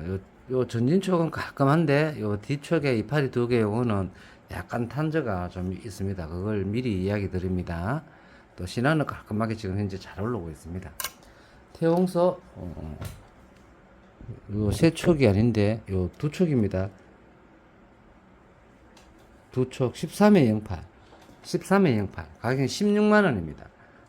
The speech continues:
또 요 뿌리 한번 보겠습니다. 어, 태홍소 한번 털어봤습니다. 뒤에 벌브가요, 내가 손에 쥐고 있는 거지, 벌브가 요 두 개가 달려 있습니다. 뿌리는 막 너무 좋습니다. 뿌리 기다나이 막 끝내줍니다.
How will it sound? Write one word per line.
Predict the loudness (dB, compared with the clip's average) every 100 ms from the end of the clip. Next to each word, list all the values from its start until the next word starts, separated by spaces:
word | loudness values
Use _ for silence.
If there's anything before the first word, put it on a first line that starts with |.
| _
또 | -10
요 | -10
뿌리 | -6 -4
한번 | -2 -2 -4
보겠습니다. | -6 -6 -4 -4 -4 -4 -6
어, | -10 -16 -12
태홍소 | -4 -2 -2 -4 -6 -8 -14 -14
한번 | -10 -8
털어봤습니다. | -4 -2 0 -2 -2 -12 -12 -14 -16 -8
뒤에 | -2 0 2
벌브가요, | 4 4 4 0 -2 -2 -4 -6 -8
내가 | -8
손에 | -4 -4 -4
쥐고 | -2 -2 0
있는 | 0 -2
거지, | -6 -6
벌브가 | -4 -2 -2 -2
요 | -2 -4
두 | -6
개가 | -4 -4 -4
달려 | -4 -6
있습니다. | -8 -10 -12 -12 -16 -20 -20 -20 -20 -20 -20 -18 0
뿌리는 | 2 2 0 -2 -4 -6
막 | -8 -6
너무 | -4 -2 -2
좋습니다. | -4 -4 -4 -4 -8 -16 -20 -20 _ _ -20 _ -20 -20 _ _ _
뿌리 | -12 -8
기다나이 | -6 -4 -2 -2 0 0 -2
막 | -4 -4
끝내줍니다. | -4 -2 -4 -4 -6 -8